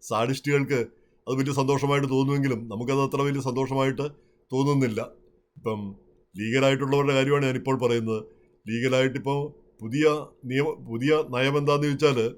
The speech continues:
ഇപ്പൊ പുതിയതായിട്ട് പ്രഖ്യാപിച്ച നയം എന്താന്ന് വെച്ചാല്, നമ്മുടെ ഈ ഗ്രീൻ കാർഡ്, ഗ്രീൻ കാർഡിന് വേണ്ടി അല്ലെങ്കിൽ സ്-, പിന്നെ ഏതെങ്കിലും വിസയ്ക്ക് വേണ്ടി, പ്രത്യേകിച്ച് സ്റ്റുഡന്റ് വിസയ്ക്ക് വേണ്ടിയൊക്കെ ചെല്ലുമ്പോൾ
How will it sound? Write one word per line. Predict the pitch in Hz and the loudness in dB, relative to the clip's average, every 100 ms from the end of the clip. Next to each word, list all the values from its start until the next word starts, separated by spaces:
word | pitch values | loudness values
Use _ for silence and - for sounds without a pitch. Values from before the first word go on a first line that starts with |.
| - _ _ _ - | -12 _ _ _ -16
ഇപ്പൊ | 104 | -14
പുതിയതായിട്ട് | 101 113 127 131 127 | -10 -2 2 2 2
പ്രഖ്യാപിച്ച | 127 131 131 135 | -4 -2 -2 -2
നയം | 131 127 135 | 0 0 0
എന്താന്ന് | 135 135 | 0 0
വെച്ചാല്, | 135 135 117 104 - _ _ _ - | 0 -2 -2 -6 -12 _ _ _ -12
നമ്മുടെ | 104 117 123 117 117 _ _ | -4 2 4 2 -2 _ _
ഈ | 110 110 104 104 _ _ _ 101 | -8 -6 -8 -12 _ _ _ -8
ഗ്രീൻ | 107 117 135 | -4 -2 4
കാർഡ്, | 135 135 135 143 - _ _ - | 4 4 0 -4 -14 _ _ -8
ഗ്രീൻ | 117 127 135 | -4 0 2
കാർഡിന് | 139 139 | 2 2
വേണ്ടി | 143 143 139 139 123 _ _ _ - | 0 0 2 0 -2 _ _ _ -12
അല്ലെങ്കിൽ | 101 127 135 135 135 - _ - | -4 -4 0 0 0 -8 _ -20
സ്-, | - 113 | -14 -8
പിന്നെ | 113 107 98 101 104 | -6 -8 -10 -6 -4
ഏതെങ്കിലും | 127 131 139 | -2 -2 -2
വിസയ്ക്ക് | 123 135 139 135 | 0 0 2 2
വേണ്ടി, | 135 135 123 123 - _ - | 0 2 -2 -6 -14 _ -12
പ്രത്യേകിച്ച് | 185 131 127 | -2 -2 -2
സ്റ്റുഡന്റ് | 127 123 127 143 | -4 -2 -2 0
വിസയ്ക്ക് | 135 143 135 | 0 0 0
വേണ്ടിയൊക്കെ | 131 135 135 135 | 0 0 0 0
ചെല്ലുമ്പോൾ | 127 120 135 135 110 | -2 -2 0 0 -2